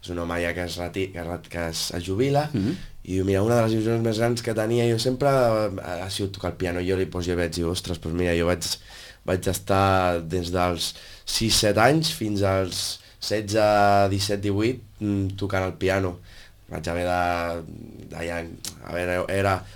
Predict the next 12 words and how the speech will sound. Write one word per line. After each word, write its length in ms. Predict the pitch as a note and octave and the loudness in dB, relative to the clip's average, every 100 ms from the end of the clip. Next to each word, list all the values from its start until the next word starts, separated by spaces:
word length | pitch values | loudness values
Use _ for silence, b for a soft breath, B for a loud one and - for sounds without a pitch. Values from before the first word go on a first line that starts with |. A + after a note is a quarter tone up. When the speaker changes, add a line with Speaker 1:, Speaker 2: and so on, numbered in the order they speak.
| b - - | b -12 -6
Speaker 1:
o 100 | F#2+ | -4
et, 140 | G2 G2 F2 D2+ | -4 -6 -6 -6
o 80 | F2+ | -4
et 60 | G2 | -2
dediques 340 | G2+ G#2+ G#2+ | -2 0 0
a 40 | G#2 | 0
la 120 | G2 | 0
Speaker 2:
Sí, 60 | G#2+ | 0
Speaker 1:
música 320 | A2+ A#2 C3 A#2 | 2 4 6 6
Speaker 2:
sí, 60 | F2+ | 4
o 120 | G2 G2 F2+ | 4 4 2
Speaker 1:
o 0 | F2 | 0